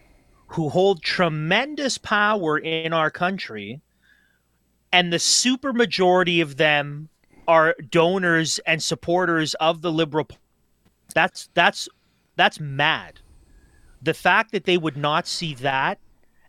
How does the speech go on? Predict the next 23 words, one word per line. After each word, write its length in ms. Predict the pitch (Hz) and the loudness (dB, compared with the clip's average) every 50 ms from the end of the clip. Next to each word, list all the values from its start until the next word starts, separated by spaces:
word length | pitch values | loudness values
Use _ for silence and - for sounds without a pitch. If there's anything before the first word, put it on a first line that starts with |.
| - | -2
as, 420 | 156 147 143 143 139 127 - - - _ _ - | 0 2 2 2 0 -4 -8 -12 -12 _ _ -2
as 180 | 156 151 135 | -2 -2 -2
a, 100 | 143 147 - | -4 -6 -2
as 200 | 143 147 147 110 | -2 -2 -2 -2
the 100 | 110 147 | -6 -8
real 360 | 131 120 139 147 156 170 170 | -6 -4 -2 0 0 0 0
threat 400 | - - - 151 151 151 151 _ - | -2 -8 -6 -2 -2 -2 -2 _ -10
to 80 | 160 | -10
be 140 | 139 147 143 | -6 -6 -6
investigated. 800 | 139 135 117 135 135 139 - - 165 156 165 175 180 208 220 214 _ - - - - - | -6 -4 -4 -4 -4 -4 -6 -10 -6 -4 -4 -2 -2 -4 -6 -6 _ -20 -20 -20 -18 -12
So 140 | - - 165 | -4 -2 -2
they 80 | 156 143 | 0 2
have 180 | 151 175 180 | 2 0 0
the 80 | 202 - | -2 -8
time, 480 | - 208 190 170 156 151 175 196 214 - _ _ _ _ _ _ - | -4 -2 0 0 0 -2 -4 -6 -10 -12 _ _ _ _ _ _ -6
they 80 | 156 | -4
have 180 | 135 143 147 127 | -2 -2 -2 -2
the 80 | 139 | -4
resources. 840 | 135 160 220 247 208 - 160 139 131 127 - - 143 139 143 - - - _ - - - - _ _ | -8 -4 -4 -4 -2 -2 0 0 0 -2 -2 -2 -4 -4 -4 -6 -8 -10 _ -20 -20 -20 -20 _ _
They've 280 | 131 139 156 170 180 151 | -2 0 2 2 2 0
just 260 | - 175 165 - - | -2 -2 -2 -2 -2
decided 760 | - 156 - - - 165 156 156 160 160 139 135 131 120 110 | -6 -4 -2 2 2 4 4 4 2 2 0 -4 -8 -8 -6
that 220 | - 135 131 127 | -2 -2 -2 -2